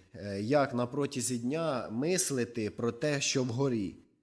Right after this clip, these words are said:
Е, і перше, я б хотів би звернутись, е, до, е, слів апостола Петра,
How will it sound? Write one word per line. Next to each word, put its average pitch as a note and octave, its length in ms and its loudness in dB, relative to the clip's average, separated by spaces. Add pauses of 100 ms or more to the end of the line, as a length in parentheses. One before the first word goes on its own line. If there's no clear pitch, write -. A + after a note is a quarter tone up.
(960)
Е, B2+ 220 2
і B2+ 80 4
перше, F3 460 6
я D3 140 8
б - 20 2
хотів D3+ 240 2
би C#3+ 160 6
звернутись, C3+ 840 6
е, A2+ 480 4 (300)
до, A#2+ 540 0 (1800)
е, G2+ 320 -4
слів C#3+ 440 0 (300)
апостола A#2+ 540 -2
Петра, B2+ 720 0